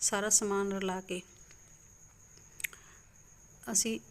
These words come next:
ਇੱਕ ਪਾਸੇ ਰੱਖ ਦਾਂਗੇ। ਉਸ ਤੋਂ ਬਾਅਦ ਅਸੀਂ ਲਵਾਂਗੇ ਦੋਸਤੋ ਗੁੜ। ਗੁੜ ਦੋ ਸੌ ਗ੍ਰਾਮ, ਜੋ ਮੈਂ ਚੀਜ਼ਾਂ ਪੀਸੀਆਂ ਉਹਨਾਂ ਦੇ ਵਿੱਚ ਦੋ ਸੌ ਗ੍ਰਾਮ ਗੁੜ ਕਾਫੀ ਹੈ, ਤੁਸੀਂ ਸਵਾਦ ਅਨੁਸਾਰ ਪਾ ਲੈਣਾ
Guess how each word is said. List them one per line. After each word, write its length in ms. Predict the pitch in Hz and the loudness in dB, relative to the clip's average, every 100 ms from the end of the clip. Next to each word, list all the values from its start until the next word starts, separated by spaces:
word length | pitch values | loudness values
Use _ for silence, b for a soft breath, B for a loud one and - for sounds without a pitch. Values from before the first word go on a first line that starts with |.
| - | -10
ਇੱਕ 160 | 202 208 | -8 -4
ਪਾਸੇ 380 | 214 202 - | 2 4 4
ਰੱਖ 240 | 220 220 196 | 2 -2 -2
ਦਾਂਗੇ। 340 | 202 202 220 - - - - | 0 0 -4 -12 -20 -20 -12
ਉਸ 160 | 226 - | -6 -2
ਤੋਂ 100 | 226 | 0
ਬਾਅਦ 400 | 202 196 208 196 - - - | 0 0 -2 -6 -14 -18 -2
ਅਸੀਂ 260 | 202 - 214 | 2 2 2
ਲਵਾਂਗੇ 440 | 202 196 202 208 | 0 2 0 -2
ਦੋਸਤੋ 520 | 196 196 - 208 233 - - | -4 -4 -4 -4 -6 -8 -2
ਗੁੜ। 260 | 196 196 175 - - - - - - B B B B B | 0 0 -2 -8 -20 -20 -20 -20 -4 B B B B B
ਗੁੜ 160 | 208 214 | 0 2
ਦੋ 200 | 208 214 | 2 0
ਸੌ 180 | 208 226 | 0 0
ਗ੍ਰਾਮ, 400 | 214 208 208 220 | 2 2 2 2
ਜੋ 200 | 202 202 | 2 2
ਮੈਂ 140 | 202 196 - | 0 -2 -4
ਚੀਜ਼ਾਂ 260 | 208 190 202 | -2 0 0
ਪੀਸੀਆਂ 380 | 202 196 233 | 2 2 2
ਉਹਨਾਂ 160 | 240 214 | 0 -2
ਦੇ 80 | 202 | -2
ਵਿੱਚ 200 | 202 - | -6 -4
ਦੋ 160 | 214 | -2
ਸੌ 160 | 208 208 | -2 -2
ਗ੍ਰਾਮ 280 | 196 196 196 | -2 0 0
ਗੁੜ 140 | 196 | -2
ਕਾਫੀ 420 | 196 196 190 220 | -2 -4 -2 -2
ਹੈ, 100 | 214 | -2
ਤੁਸੀਂ 300 | 254 220 - | -4 -6 -4
ਸਵਾਦ 360 | 208 208 190 185 | -2 0 -2 0
ਅਨੁਸਾਰ 360 | 190 190 202 196 | -2 -2 -4 -6
ਪਾ 200 | 202 180 | -4 -2
ਲੈਣਾ 320 | 180 185 | -2 -2